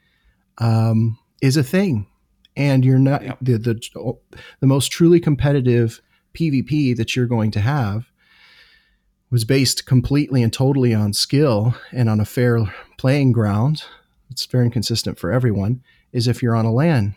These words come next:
Speaker 1: you're all in the same room, you take all your Xboxes over to your friend's house and everybody would play there together, right?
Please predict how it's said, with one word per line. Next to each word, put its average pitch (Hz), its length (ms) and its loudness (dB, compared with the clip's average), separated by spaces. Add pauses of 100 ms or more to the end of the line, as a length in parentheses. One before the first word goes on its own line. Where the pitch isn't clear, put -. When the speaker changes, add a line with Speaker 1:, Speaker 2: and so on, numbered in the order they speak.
Speaker 1:
you're 117 200 -2
all 113 100 2
in 110 60 2
the 107 60 0
same 104 300 -2
room, 139 360 2
you 95 100 -6
take 113 240 -6
all 110 160 0
your 104 140 -2
Xboxes 123 600 -4
over 107 180 -2
to 107 60 -4
your 101 80 -4
friend's 123 300 -2
house 117 300 -4
and 110 80 -2
everybody 101 340 -4
would 101 160 -8
play 107 200 -6
there 98 160 -6
together, 98 380 -6
right? 98 300 -8